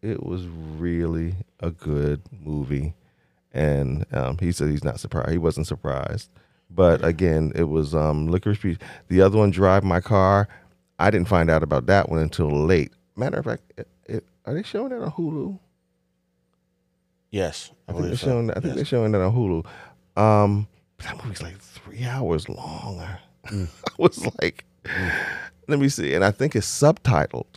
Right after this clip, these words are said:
Speaker 2: It is.
Speaker 1: A-, and I'm like, "Do I wanna sit through a three-hour subtitle
Speaker 2: It's like reading a book for three
Speaker 1: movie?"
Speaker 2: hours, like
Speaker 1: Ah, I was like,
Speaker 2: Mm.
Speaker 1: "Maybe." Uh, but again, now I get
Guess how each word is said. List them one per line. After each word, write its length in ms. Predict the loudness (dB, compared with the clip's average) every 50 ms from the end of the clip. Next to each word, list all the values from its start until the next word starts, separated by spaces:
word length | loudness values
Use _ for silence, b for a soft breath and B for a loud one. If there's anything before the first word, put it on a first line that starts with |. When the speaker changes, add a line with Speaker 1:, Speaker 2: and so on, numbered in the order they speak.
| -10 -6
Speaker 2:
It 120 | -4 -2
is. 360 | -2 -2 -4 -4 -6 -10 -16 _ 0
Speaker 1:
A-, 160 | 2 4 4 6 4
and 100 | 4 4
I'm 160 | 4 4 4
like, 200 | 4 4 2 2
"Do 120 | 0 -2 -4
I 140 | -4 -6
wanna 240 | -6 -6 -6 -6 -6
sit 320 | -6 -6 -6 -6 -6 -6 _ -6
through 180 | -4 -4 -2
a 60 | -4 -4 -6 _
three-hour 600 | -12 -10 -8 -6 -6 -6 -6 -6 -6 -6 -6 -8
subtitle 500 | -8 -12 -12 -12 -14 -14 -14 -18 -18 -12
Speaker 2:
It's 80 | -6 -6
like 180 | -6 -4 -6 -6
reading 220 | -6 -6 -6 -6 -6
a 20 |
book 400 | -8 -8 -6 -2 -2 -2 -2 -2
for 120 | -6 -10 -10
three 180 | -8 -6 -4 -2
Speaker 1:
movie?" 80 | -2 -2
Speaker 2:
hours, 380 | -2 -2 -4 -6 -8 -10 -10
like 220 | -8 -8 -8 -8 -10 -14 B B B B B B B B B B B B -2
Speaker 1:
Ah, 580 | 0 0 2 2 0 0 -2 -4 -4 -8 -10 -12
I 20 |
was 100 | -14 -14
like, 160 | -12 -12 -12 -10
Speaker 2:
Mm. 140 | -12 -12 -10 -8 -6 -4 -4 -6 -6 -8
Speaker 1:
"Maybe." 340 | -8 -8 -8 -8 -10 -10 -6 -4
Uh, 100 | -4 0 2
but 180 | 4 4 4
again, 380 | 4 4 4 4 4 4 4 4
now 260 | 4 4 4 2 2 2
I 100 | 2 2
get 200 | 2 0 -2